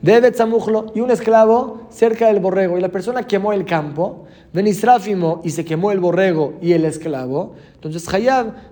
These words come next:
debe de pagar por el borrego, porque quemaste el campo, también quemaste el borrego que no se podía escapar, estaba ahí amarrado, y sobre el esclavo yo no hice nada, estaba ahí libre, se podía escapar, ¿para qué se queda? Fue su problema. Entonces, pagas el borrego y estás exento de pagar sobre el esclavo.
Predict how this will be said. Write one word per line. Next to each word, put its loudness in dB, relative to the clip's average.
debe 6
de -2
pagar 2
por -2
el -2
borrego, -10
porque -14
quemaste -6
el -8
campo, -16
también -4
quemaste 0
el -2
borrego 2
que -6
no -4
se -2
podía 4
escapar, -2
estaba 2
ahí 4
amarrado, -2
y -12
sobre 0
el 2
esclavo 2
yo -4
no -2
hice -2
nada, 0
estaba 2
ahí 2
libre, 0
se -6
podía 2
escapar, -4
¿para -4
qué -6
se -8
queda? 0
Fue -6
su -12
problema. -4
Entonces, -20
pagas 4
el 2
borrego 0
y -14
estás -4
exento -2
de 2
pagar 0
sobre 0
el 2
esclavo. 0